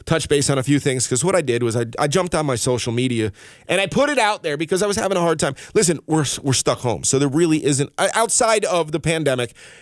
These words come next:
there isn't much to talk about, there wasn't a whole lot going on. So I'm like, "All right, well, I need some topics to talk about. Let's put it on social media."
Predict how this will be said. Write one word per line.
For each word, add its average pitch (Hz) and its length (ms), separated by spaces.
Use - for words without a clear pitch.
there 170 200
isn't 185 220
much 147 200
to 127 100
talk 101 260
about, - 220
there 175 100
wasn't 202 240
a 233 60
whole 226 260
lot 196 240
going 143 300
on. 98 220
So 139 140
I'm 135 100
like, 117 360
"All 139 220
right, 120 240
well, 131 100
I 151 120
need 190 180
some 127 140
topics 113 440
to 104 80
talk 101 280
about. 107 280
Let's 196 320
put 220 200
it 202 140
on 185 200
social 147 500
media." 214 720